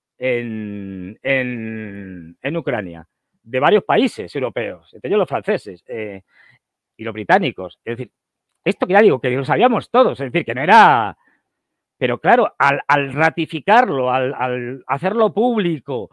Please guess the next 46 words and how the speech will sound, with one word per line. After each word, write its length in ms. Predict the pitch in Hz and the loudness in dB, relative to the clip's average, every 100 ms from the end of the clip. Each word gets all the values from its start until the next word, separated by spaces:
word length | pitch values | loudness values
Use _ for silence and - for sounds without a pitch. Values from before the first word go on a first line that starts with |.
| _ - | _ -10
a 80 | 123 | -6
los 140 | 143 | -2
cuatro 320 | - 202 214 | 2 2 2
vientos, 500 | 196 254 240 165 135 | 4 4 2 -6 -8
y 100 | 147 | -10
que 140 | 139 135 | -8 -4
sean 220 | 185 233 | 0 2
los 100 | 202 | 0
propios 300 | - 190 214 | -2 -2 -2
dirigentes 360 | 196 196 208 190 | -2 -2 -4 -4
europeos 460 | 196 185 247 170 _ _ _ _ | -4 0 0 -2 _ _ _ _
los 260 | 123 147 - | -6 -6 -4
que, 140 | 151 | -6
eh, 300 | 147 139 143 | -4 -6 -6
eh, 160 | 151 147 - | -8 -10 -6
en, 420 | 156 170 160 190 - | -6 -6 -6 -6 -4
en 160 | 156 | -2
una 160 | 214 226 | 0 0
pelea 280 | 208 202 220 | 2 4 4
entre 320 | 190 165 202 | 2 -2 0
ellos 460 | 233 160 87 - _ _ _ _ _ _ _ _ _ _ | 0 -2 -8 -16 _ _ _ _ _ _ _ _ _ _
te 120 | 170 | -4
lo 120 | 139 139 | -2 0
digan, 500 | 233 226 190 269 - _ _ _ | 2 4 4 2 -8 _ _ _
<laughs> 360 | _ _ - - | _ _ -16 -8
es 80 | 156 | -8
decir, 380 | 180 247 185 - - - | -2 0 0 -2 -16 -12
pues 140 | - - | -6 0
claro, 220 | 185 262 | 4 4
ya 180 | 175 240 | 6 4
los 460 | 208 - 135 131 | 2 -6 -20 -14
pobres 260 | - 196 220 | -6 -2 -2
rusos 480 | 233 262 240 277 226 | -2 -2 -2 -2 -6
diciendo, 280 | 170 131 131 | -12 -6 -4
"A 60 | |
ver 120 | 226 | -2
cómo 260 | 254 247 220 | -2 0 2
hago 160 | 220 220 | 2 0
yo 300 | 214 262 262 _ 302 _ _ - | 2 2 0 _ _ _ _ -4
para 240 | 160 151 | -2 -2
que 80 | 190 | -4
esta 180 | 190 226 | -4 -2
panda 240 | 233 226 | -2 -2
de, 300 | 214 202 175 139 | 0 -2 -4 -6
de 160 | 165 | -6
tontos, 540 | 240 233 190 233 233 | -4 -6 -6 -8 -8